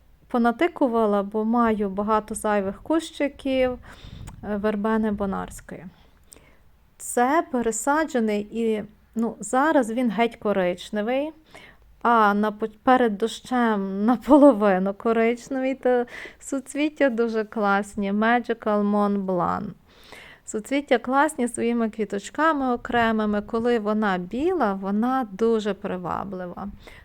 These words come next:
Ще одна, е, Limelight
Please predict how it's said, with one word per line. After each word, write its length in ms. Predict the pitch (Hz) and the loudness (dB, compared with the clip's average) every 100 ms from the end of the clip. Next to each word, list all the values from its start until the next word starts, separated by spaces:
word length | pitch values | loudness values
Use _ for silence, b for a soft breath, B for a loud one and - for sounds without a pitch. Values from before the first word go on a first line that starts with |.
| - | -18
Ще 420 | - - 302 277 | -16 -4 0 0
одна, 800 | - 226 202 214 202 190 - - - _ - 196 | 0 -4 -2 -2 0 0 -2 -8 -14 _ -16 -12
е, 40 | 202 196 196 | -10 -8 -8
Limelight 880 | 196 208 196 190 190 220 302 440 - | -4 -2 -2 -2 -2 0 0 -2 -6